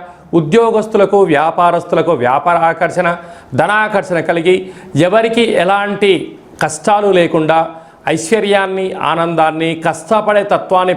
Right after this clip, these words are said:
ప్రసాదించాలని కాళభైరవ స్వామిని కోరుకుందాం.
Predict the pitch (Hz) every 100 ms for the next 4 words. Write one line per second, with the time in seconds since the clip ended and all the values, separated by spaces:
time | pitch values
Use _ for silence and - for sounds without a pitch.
0 | 160 135 156 143 156 151 151 147 202 156
1 | - - - - - 143 180 185 156 190
2 | 220 214 165 160 160 - 135 127 127 113
3 | 143